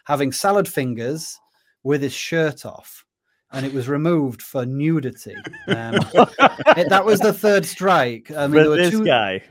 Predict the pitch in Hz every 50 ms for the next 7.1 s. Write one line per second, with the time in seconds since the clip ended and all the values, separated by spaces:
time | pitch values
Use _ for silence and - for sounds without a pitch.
0 | 131 - - - - - 160 180 214 185 180 214 190 190 165 185 180 180 160 160
1 | 196 190 160 180 196 185 175 180 - - 202 208 214 208 196 - - - 180 180
2 | 180 170 175 170 - 175 165 156 135 143 147 143 127 123 131 147 151 156 151 151
3 | 147 147 147 151 139 - - 135 135 131 131 127 123 131 131 131 131 120 117 113
4 | 117 113 110 - - 135 135 135 127 120 120 120 120 113 - _ - 123 117 -
5 | 127 135 131 123 123 131 131 123 139 139 120 131 123 - 127 123 117 127 117 -
6 | - 156 160 180 180 160 143 135 131 131 127 123 110 139 147 156 139 113 101 101
7 | 113 120